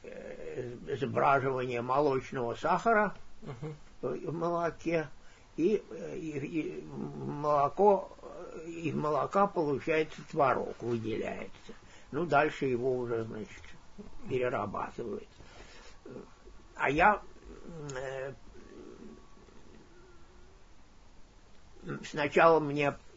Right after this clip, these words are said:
Speaker 1: поручил Дьяченко, м, нет ли каких-то способов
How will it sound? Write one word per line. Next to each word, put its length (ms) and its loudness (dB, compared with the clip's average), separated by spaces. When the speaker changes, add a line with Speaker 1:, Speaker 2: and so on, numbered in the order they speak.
Speaker 1:
поручил 640 4
Дьяченко, 800 4
м, 540 -8
нет 320 2
ли 120 0
каких-то 580 0
способов 720 4